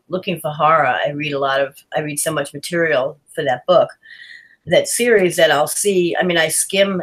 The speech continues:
Asimov's. I mean, I actually have someone mostly looking at Asimov's for me, but I look at F and S F, which has science fiction, fantasy, and horror, and I look at, um, you know, other venues that have, that cover all three genres, subgenres of the fantastic.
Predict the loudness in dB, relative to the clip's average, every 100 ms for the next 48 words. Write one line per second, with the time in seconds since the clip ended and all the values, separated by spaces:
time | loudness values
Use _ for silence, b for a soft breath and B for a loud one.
0 | -2 -2 -2 -4 -4 -4 -6 -10 -10 -8
1 | -4 -4 -4 -6 -6 -4 -6 -6 -4 -4
2 | -4 -8 -8 -10 -6 -4 -4 -6 -6 -6
3 | -8 -8 -6 -4 -2 -2 -4 -2 -2 -2
4 | -6 -4 -4 -6 -8 -12 -8 -8 -10 -14
5 | b b -2 -2 0 -4 -8 -10 -6 -4
6 | -4 -4 -4 -4 -6 -6 -6 -8 -12 B
7 | B B B -4 -2 0 0 0 -2 -4
8 | -6 _ _ -6 -4 -6 -12 _ -4 -2
9 | 0 2 0 -2 -4 -4 -2 0 -2 -2
10 | -4 -4 -2 -2 -4 -10 -14 _ _ _
11 | _ _ -14 -8 -2 -2 0 0 -2 -6
12 | -6 -4 -2 -2 -4 -6 0 0 0 -6
13 | -6 -8 -10 -12 -12 -16 -16 -14 -10 -8
14 | -8 -10 -14